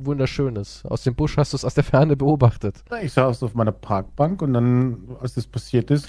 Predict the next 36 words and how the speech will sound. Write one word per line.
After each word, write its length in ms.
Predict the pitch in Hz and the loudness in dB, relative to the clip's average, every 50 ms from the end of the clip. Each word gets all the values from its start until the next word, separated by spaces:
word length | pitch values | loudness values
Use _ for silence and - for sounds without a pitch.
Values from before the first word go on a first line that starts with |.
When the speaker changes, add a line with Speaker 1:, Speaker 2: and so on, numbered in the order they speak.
| - 110 - | -14 -12 2
Speaker 1:
Du 80 | - 156 | 4 4
hast 160 | 180 - - | 4 4 0
eine 100 | - - | 2 4
eigene 260 | 156 185 233 240 240 | 4 4 4 6 4
Speaker 2:
ist, 80 | - - | 4 6
Speaker 1:
Parkbank, 360 | 196 202 220 - - 120 120 | 6 4 4 4 2 2 2
Speaker 2:
ist 100 | 151 131 | 4 4
auf 100 | 143 131 | 4 4
Speaker 1:
ja? 60 | 131 | 4
Speaker 2:
der, 220 | - 139 131 135 147 127 | 4 4 2 2 0 -2
ist 140 | 131 - | -2 0
auf 120 | 143 123 - | -2 0 0
der 120 | 135 123 | 0 0
anderen 320 | 113 123 139 143 139 147 139 | 2 2 2 2 2 2 2
Seite 260 | 127 139 139 139 151 | 2 2 0 2 0
etwas 240 | 143 143 - 147 139 | -2 0 0 -4 -4
passiert, 480 | - - - - - 180 185 151 - - - | -4 -10 -20 -2 0 0 0 0 -4 -14 -12
was 220 | 123 117 123 113 | -4 -4 -2 0
meine 220 | 123 120 113 120 117 | 2 0 0 2 0
Aufmerksamkeit 880 | 117 113 - - 120 113 - - 123 117 107 - - 113 107 - - - - - - - - - - - - - - | -2 -2 -2 -2 -2 -2 -2 -2 -4 -4 -4 -4 -6 -6 -6 -8 -12 -20 -20 -20 -20 -20 -20 -20 -20 -20 -20 -6 -2
benötigt 420 | - 113 113 113 110 - 113 - 120 | 2 4 4 4 4 2 0 0 0
hat. 100 | 110 - | 0 0
Deswegen 260 | 113 - 123 117 113 | -2 -2 0 2 2
habe 120 | 120 117 | 2 2
ich 80 | 120 117 | 2 2
davon 520 | 131 120 120 - 127 127 123 127 123 123 | 0 0 2 2 2 2 4 4 2 2
nichts 220 | 123 131 - - - | 2 0 -2 -2 0
mitbekommen, 640 | 143 139 - - - 123 - - 113 110 110 104 | 0 0 0 -2 -8 -6 -2 0 0 0 2 0
was 100 | 104 98 | -2 -2
du 100 | - 117 | -2 -2
erzählst. 320 | 107 98 - - 113 107 | -2 -2 -2 -2 0 0
Speaker 1:
Du 80 | 113 131 | 4 4
hast 200 | 139 147 - - | 2 2 2 -2
eine 120 | 156 - | -4 0
eigene 360 | - 135 147 170 165 170 156 147 | 2 4 4 4 4 2 -2 -2
Parkbank. 640 | - - 139 123 - - 98 90 85 82 - - | 0 0 0 0 0 -2 -4 -4 -4 -6 -12 -16